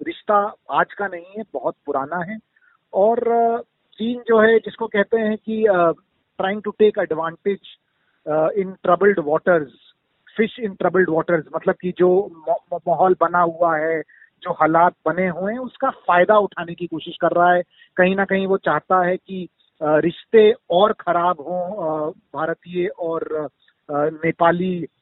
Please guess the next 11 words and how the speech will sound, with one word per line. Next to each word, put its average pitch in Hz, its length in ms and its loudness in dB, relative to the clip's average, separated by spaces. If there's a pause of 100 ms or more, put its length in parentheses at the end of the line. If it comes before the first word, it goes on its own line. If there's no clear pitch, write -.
(260)
अ, - 20 -6
नेताओं 160 640 0
के 185 140 0
बीच, 180 480 -6 (100)
और 214 140 0
इसीलिए 247 480 0
वो 214 260 6
इस 208 160 -6
तरह 196 260 -2
की 196 140 -12
स्टडी, 180 520 -4